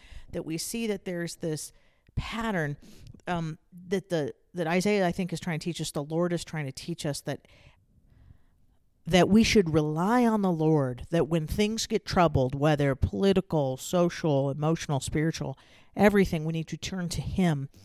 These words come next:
And just like in the vision in the temple, he's high and exalted.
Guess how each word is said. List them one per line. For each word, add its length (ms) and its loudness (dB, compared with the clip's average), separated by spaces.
And 120 0
just 260 6
like 200 4
in 100 2
the 80 0
vision 300 2
in 80 -2
the 100 -4
temple, 340 0
he's 280 -8
high 500 -2
and 140 -8
exalted. 680 -8